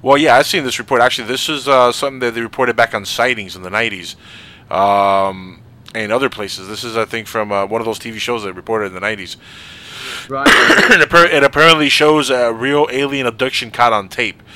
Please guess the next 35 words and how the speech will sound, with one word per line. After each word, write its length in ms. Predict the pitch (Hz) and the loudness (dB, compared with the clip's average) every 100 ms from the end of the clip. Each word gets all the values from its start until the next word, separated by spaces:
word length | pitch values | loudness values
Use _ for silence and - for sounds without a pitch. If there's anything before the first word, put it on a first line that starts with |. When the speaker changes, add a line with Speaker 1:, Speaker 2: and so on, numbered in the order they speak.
| - - - | -20 -20 -16
Speaker 1:
Of 180 | - - | -10 -4
course, 240 | 170 151 - | 2 2 4
the 60 | |
only 140 | 147 139 | 2 0
Speaker 2:
Yeah. 60 | |
Speaker 1:
point 160 | 139 139 | 0 0
of 60 | 131 | 4
reference 340 | 135 131 110 | 2 0 -8
you 80 | 113 | -6
see 220 | - 139 | -2 -2
is 140 | 120 | -2
a 80 | 113 | -4
light. 460 | 104 110 131 139 - - - - - - | -4 4 4 2 -10 -20 -20 -20 -20 -2
Uh, 280 | 104 107 107 | 2 4 2
when 180 | 117 117 | -2 -4
this 120 | 113 | -2
guy 260 | 127 123 123 | 0 0 0
leaves, 340 | 117 123 123 | -6 -8 -8
there's 140 | 110 101 | -8 -8
a 60 | |
light. 360 | 101 113 120 120 - _ _ - - - | -6 -4 -4 -6 -20 _ _ -20 -20 -20
He 80 | 110 | -16
disappears, 640 | 107 101 95 117 113 - | -14 -12 -6 -4 -4 -4
and 80 | 101 | -8
there's 140 | 101 | -10
another 260 | 101 110 110 | -6 -6 -4
light, 200 | 113 113 | -2 -2
and 80 | 110 | -2
then 60 | 104 | -8
he 40 | |
comes 240 | 104 107 | -8 -10
back, 280 | - 110 107 | -4 -2 -2
and 80 | 104 | -4
he 60 | 104 | -6
vomits. 640 | 104 104 90 - - - | -2 -2 -4 -14 -14 -16